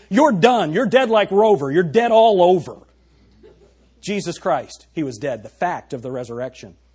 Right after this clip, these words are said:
is that he, he suffered fatal torment. And then Jesus Christ's tomb was empty. Christianity simply cannot survive an identifiable tomb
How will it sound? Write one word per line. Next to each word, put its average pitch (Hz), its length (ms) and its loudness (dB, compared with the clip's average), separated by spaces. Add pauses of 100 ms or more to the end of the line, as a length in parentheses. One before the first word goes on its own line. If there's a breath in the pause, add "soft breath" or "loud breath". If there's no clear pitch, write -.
(180)
is 143 160 -10
that 127 180 -14 (240)
he, 143 140 -16 (120)
he 151 100 -12
suffered 143 380 -10 (240)
fatal 131 400 -8 (240)
torment. 127 480 -12 (440)
And 233 120 -4
then 269 140 -4
Jesus 202 320 -8
Christ's 190 300 -2
tomb 254 280 -6
was 170 180 -4
empty. 175 420 -8 (220 soft breath)
Christianity 240 600 -4
simply 180 320 -4
cannot 233 380 -8
survive 165 520 -4
an 170 120 -8
identifiable 214 840 -4
tomb 139 380 -8